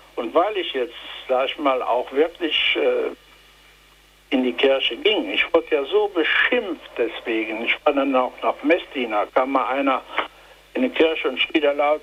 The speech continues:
"Guck mal, da knien die Mörder am Altar, die scheinheiligen Schweine" und weiß ich was. Aber das ist alles noch harmlos, ja. Aber ich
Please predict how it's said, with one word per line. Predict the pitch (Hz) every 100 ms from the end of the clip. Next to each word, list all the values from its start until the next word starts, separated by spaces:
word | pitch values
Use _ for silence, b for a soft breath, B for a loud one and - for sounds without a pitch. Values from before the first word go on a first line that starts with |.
| -
"Guck | 180 -
mal, | 151
da | 127
knien | 127 - 160 170
die | 156
Mörder | 147 156 165 160 151
am | 147
Altar, | 139 139 - - 165 135
die | 123
scheinheiligen | 110 139 143 139 135 135 131 123
Schweine" | 120 - 139 147 143 127
und | 104
weiß | 131 147 139
ich | 120 120
was. | 123 - B B B B B B -
Aber | 139 135
das | 143
ist | 143
alles | - 160 156
noch | 147 -
harmlos, | - 180 190 127 95 - - -
ja. | 107 139 156 - -
Aber | 139 131
ich | 131 127